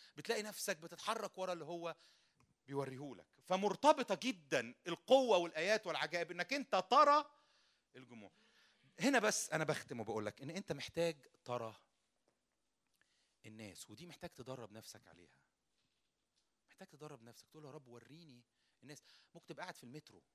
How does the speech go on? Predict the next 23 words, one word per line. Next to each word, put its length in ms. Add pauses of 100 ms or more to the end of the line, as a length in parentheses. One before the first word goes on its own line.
(1200)
أنت 120
مش 140
بتقول 260
له: 60
"وريني 400
أسرار 360
عن 100
الناس". 240
مرة 120
تانية 220
بقول 220
لك: 80 (240)
"وريني 580
الناس، 600
وريني 280
الناس، 460 (500)
و-، 100 (880)
علمني 540
أشوف 420 (360)
عند 300 (120)
الله 240
شايف 420
إيه". 240